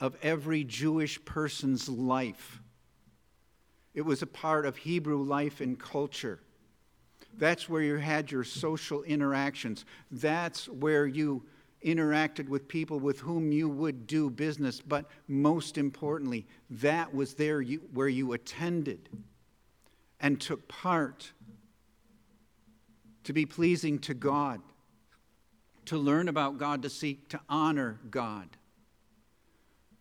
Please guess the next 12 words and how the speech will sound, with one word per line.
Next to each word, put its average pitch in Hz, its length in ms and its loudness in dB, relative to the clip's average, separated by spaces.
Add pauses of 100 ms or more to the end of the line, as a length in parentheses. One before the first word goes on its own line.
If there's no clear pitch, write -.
(420)
To 147 100 -2
be 143 180 2
put 185 400 -2
out 170 220 4
of 156 100 -2
the 143 80 2
synagogue 131 840 -2 (160)
meant 143 420 0
that 127 100 -2
you 147 240 0
would 143 200 0
be, 147 420 -2